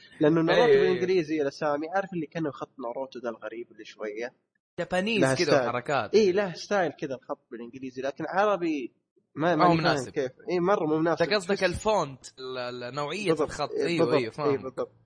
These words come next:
Speaker 1: فيعني، فزعلني الخ-، الحركة هذه.
Speaker 2: ما هو يعني، لو بتقرأ الحركات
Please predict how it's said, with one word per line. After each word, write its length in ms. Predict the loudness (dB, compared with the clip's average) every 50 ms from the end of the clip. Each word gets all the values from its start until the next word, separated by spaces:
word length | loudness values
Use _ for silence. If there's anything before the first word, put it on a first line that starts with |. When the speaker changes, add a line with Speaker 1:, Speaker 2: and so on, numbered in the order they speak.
| _ _ _ _ _
Speaker 1:
فيعني، 880 | 0 2 2 4 4 2 2 2 2 2 2 0 -2 -4 -4 -6 -8 -10 -14 _ _ _ _ _ -12
فزعلني 460 | -12 -10 -6 -4 -4 -2 -2 -2 -4 -4
الخ-، 200 | -6 -8 -8 -6
الحركة 560 | -4 -6 -6 -6 -6 -8 -8 -8 _ -14 -20
هذه. 280 | -20 -20 -20 -20 -20 _ _ _ _ _ _ 0
Speaker 2:
ما 80 | 2
هو 320 | 2 4 4 2 0 0 0
يعني، 380 | 0 0 -2 -2 -4 -6 -10 _ _ _ _ _ _ _ _ -14 -12 -8 -2 0
لو 140 | 0 0 0
بتقرأ 340 | 0 -2 0 0 0 0
الحركات 720 | 0 0 0 -2 -2 -2 -2 -2 0 0 0 -2 -4 -8 -18